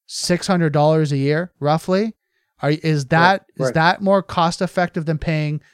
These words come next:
Speaker 1: potentially getting, paying fifty to a hundred thousand dollars, which
Speaker 2: Right.
Speaker 1: here's the truth of the matter that both of us know, some, that amount of money sometimes will close a business.
Speaker 2: Right. Oh, easy.
Speaker 1: Right?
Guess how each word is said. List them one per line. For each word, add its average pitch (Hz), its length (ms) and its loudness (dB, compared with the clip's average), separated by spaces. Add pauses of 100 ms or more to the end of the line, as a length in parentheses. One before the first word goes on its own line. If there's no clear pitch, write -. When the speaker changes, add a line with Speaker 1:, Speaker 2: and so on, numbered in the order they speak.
Speaker 1:
potentially 170 640 -2
getting, 147 440 -4
paying 147 360 -6
fifty 151 580 -2 (400)
to 165 180 0
a 143 40 0
hundred 165 340 -2
thousand 143 240 -2
dollars, 143 240 -2
which 160 240 -2
Speaker 2:
Right. 123 160 -8 (240)
Speaker 1:
here's 190 240 4
the 160 140 -2
truth 196 260 2
of 151 60 -4
the 151 80 -2
matter 156 180 0
that 135 160 -2
both 147 200 -2
of 147 40 0
us 151 160 -2
know, 135 220 -6 (180)
some, 196 380 -2
that 175 220 4
amount 175 220 2
of 165 60 0
money 170 180 0
sometimes 170 460 -4
will 143 80 -2
close 156 300 -4
a - 20 -4
business. 139 540 -10 (1500)
Speaker 2:
Right. 143 200 -2 (160)
Oh, 131 80 -16 (120)
easy. 151 200 -4
Speaker 1:
Right? 143 260 -2